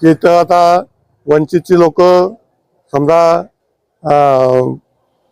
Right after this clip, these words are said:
<clears throat> महाआघाडीबरोबर आहेत, परंतु आठवले गटाची जी लोकं आहेत, आरपीआयची लोकं, ती, अं, महायुतीबरोबर आहेत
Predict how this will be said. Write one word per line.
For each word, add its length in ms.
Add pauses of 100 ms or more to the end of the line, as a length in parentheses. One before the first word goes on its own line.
(120)
<clears throat> 260 (460)
महाआघाडीबरोबर 760
आहेत, 160 (680)
परंतु 560
आठवले 580
गटाची 540
जी 120
लोकं 240
आहेत, 160
आरपीआयची 460
लोकं, 320 (560)
ती, 420 (600)
अं, 320
महायुतीबरोबर 680
आहेत 120